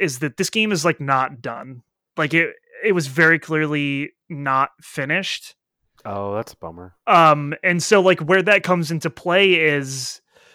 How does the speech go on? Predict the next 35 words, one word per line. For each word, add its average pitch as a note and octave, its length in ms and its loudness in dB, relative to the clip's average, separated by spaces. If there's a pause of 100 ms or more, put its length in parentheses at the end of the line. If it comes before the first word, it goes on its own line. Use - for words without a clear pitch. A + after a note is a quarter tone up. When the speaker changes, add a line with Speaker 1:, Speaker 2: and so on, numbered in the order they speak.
(160)
Speaker 1:
the F3+ 360 -2
end F#3+ 220 4
of E3+ 100 2
the F3 80 4
game E3 300 2
is C#3 160 -4
not C#3 200 2
in A#2 120 -10
it. B2+ 100 -12
The D3+ 140 -2
end D#3+ 80 0
of D3+ 80 0
the D3 60 -4
story C#3+ 420 -4
is B2+ 160 -6
not B2 200 -6
in A2+ 120 -14
it. B2 140 -20 (100)
And E3+ 140 0
they D#3 100 0
said G#3 320 2
that D3+ 280 2
before D3+ 380 -2
launch, A#2+ 540 -12
so C#3+ 160 -4
it's C3 120 -8
like, B2+ 160 -10
that's D3 220 -2
fine. A#2+ 320 -14
They, C3+ 140 -8
it's A#2+ 160 -12
not C#3+ 100 -4
like B2+ 120 -10
they D3 100 -6
lied. A#2+ 580 -10